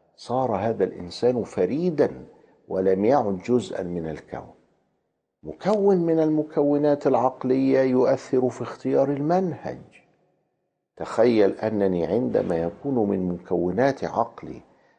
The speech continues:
أني لست جزءاً من الكون، فإنني سوف لا أوافق على تطبيق الإمبيريكال ميثودز على الإنسان، لأن الإنسان عندي هو مخلوق فريد،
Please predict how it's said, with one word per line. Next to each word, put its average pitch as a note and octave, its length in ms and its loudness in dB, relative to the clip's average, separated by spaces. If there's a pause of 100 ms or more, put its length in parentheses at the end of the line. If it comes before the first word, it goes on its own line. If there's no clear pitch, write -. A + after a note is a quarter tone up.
(220)
أني G#2 260 0
لست G2 360 -2
جزءاً B2 460 2
من A#2 240 0
الكون، E3 520 2
فإنني G2+ 760 0
سوف F#2+ 540 0 (960)
لا G2+ 280 4
أوافق D#3 800 4
على F#2 260 4
تطبيق G2 600 -2
الإمبيريكال A2 840 0
ميثودز A#2+ 500 0
على F#2+ 580 2 (1300)
الإنسان، A#2 800 -2 (760)
لأن A2+ 380 0
الإنسان G2 1000 0
عندي G2+ 680 0 (640)
هو G2 240 2
مخلوق F2+ 540 -4
فريد، G2+ 840 0